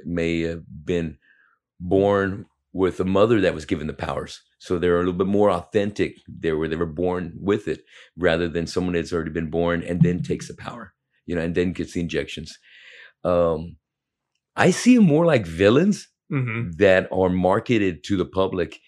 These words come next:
Speaker 1: as good guys
Speaker 2: Oh, okay.
Speaker 1: because they, they have a marketing team. They have a big company that, that,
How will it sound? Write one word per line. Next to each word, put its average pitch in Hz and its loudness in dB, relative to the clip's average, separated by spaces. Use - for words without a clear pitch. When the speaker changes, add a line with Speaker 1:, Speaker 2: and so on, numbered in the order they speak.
Speaker 1:
as 80 -2
good - -4
guys - -10
Speaker 2:
Oh, 98 -12
okay. 80 -14
Speaker 1:
because 90 0
they, 85 0
they 82 -2
have 80 -6
a - -4
marketing 90 -2
team. 95 -4
They 80 -4
have 82 -6
a 80 -4
big 80 -4
company 98 -2
that, 80 -8
that, 78 -4